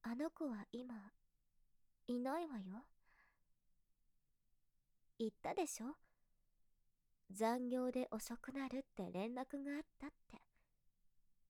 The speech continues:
つまり、うちにはまだまだ帰ってこない。この意味、わかるわよね？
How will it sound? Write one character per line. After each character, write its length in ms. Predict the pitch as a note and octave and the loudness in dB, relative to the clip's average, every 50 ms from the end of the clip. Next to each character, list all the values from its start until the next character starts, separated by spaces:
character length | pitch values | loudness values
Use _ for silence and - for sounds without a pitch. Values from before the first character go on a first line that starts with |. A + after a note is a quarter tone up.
| _ _ _ _ _ _ _ _ _ - - - - | _ _ _ _ _ _ _ _ _ -20 -20 -12 -8
つ 140 | - - | -6 -4
ま 160 | A#3+ C4+ C4+ B3+ | -2 0 0 0
り、 200 | G#3+ F#3 F#3 - - _ _ _ _ _ _ _ _ - _ - _ - - - - - _ - _ - | 0 -2 -4 -4 -10 _ _ _ _ _ _ _ _ -20 _ -20 _ -20 -20 -20 -20 -20 _ -20 _ 0
う 100 | - B3+ | 2 2
ち 180 | B3 - - D#4+ | 2 2 0 0
に 180 | D#4+ F4 F#4 E4+ | 2 4 4 4
は 280 | D4 A#3 G3+ F3+ E3 | 4 2 2 0 -2
ま 200 | E3 E3+ G#3 B3 | 0 0 0 0
だ 240 | - B3+ A3 F#3+ E3+ F#3 | 0 0 -2 -2 -2 -4
ま 100 | G#3 A#3+ | -4 -4
だ 160 | - G#3 F3+ - - | -4 -4 -8 -8 -6
帰 140 | - - | -4 -4
っ 60 | C4 C#4+ - - | -4 -4 -6 -10
て 100 | - G3 - | -12 -12 -12
こ 140 | - - A3 | -12 -10 -6
な 120 | A#3 A#3+ | -6 -6
い。 60 | A#3 - _ _ _ - - - - - _ _ _ _ _ _ - _ _ - - - - - _ - - - - _ - _ - - - - - - - - - - - - _ _ - - - - - | -6 -8 _ _ _ -20 -20 -20 -20 -20 _ _ _ _ _ _ -20 _ _ -20 -20 -20 -20 -20 _ -20 -20 -20 -20 _ -20 _ -20 -20 -20 -18 -18 -18 -18 -20 -20 -20 -20 -20 _ _ -20 -20 -18 -16 -10
こ 160 | - - A#3+ | -6 -4 -2
の 160 | A#3+ B3+ C4+ | 0 0 0
意 100 | C#4+ D4 | 0 0
味、 240 | C#4+ B3+ A3 G#3 G#3 - - - - - - - - - - _ - - - - - - - - - - - - - - - | 0 -2 -4 -4 -6 -10 -20 -20 -20 -20 -20 -20 -20 -20 -20 _ -20 -20 -20 -20 -20 -20 -20 -20 -20 -20 -20 -20 -20 -8 0
わ 140 | B3+ C4+ C4+ | 2 2 2
か 180 | - - F4+ | 4 4 4
る 120 | F4+ G4+ F#4+ | 6 4 4
わ 100 | D#4 B3+ | 2 0
よ 80 | A3 | -4
ね？ 80 | G3+ G3+ | -6 -10